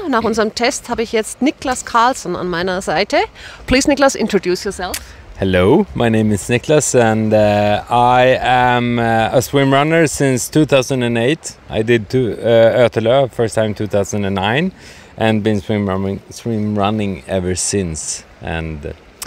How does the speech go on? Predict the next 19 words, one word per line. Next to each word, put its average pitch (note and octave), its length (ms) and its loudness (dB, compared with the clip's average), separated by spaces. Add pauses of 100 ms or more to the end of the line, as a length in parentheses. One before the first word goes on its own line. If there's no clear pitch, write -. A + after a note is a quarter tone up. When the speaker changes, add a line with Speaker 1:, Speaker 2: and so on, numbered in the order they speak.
(300)
Speaker 2:
as G#2 240 0
a G2+ 60 -6
profession, C3 720 -2
I G2+ 380 0
work G2+ 340 -2
as F#2 160 -8
a F2+ 60 -6
government, G2 500 -4 (380)
uh, E2 260 -4
investigator G#2+ 640 -4 (760)
for, G2 320 0
um, F2 420 -4
health A#2 440 0 (420)
and G#2 140 -2
health-related, G#2 800 -2
uh, F2 340 0
symptoms F#2 460 -4
for F2 200 -8
diseases. E2+ 680 -10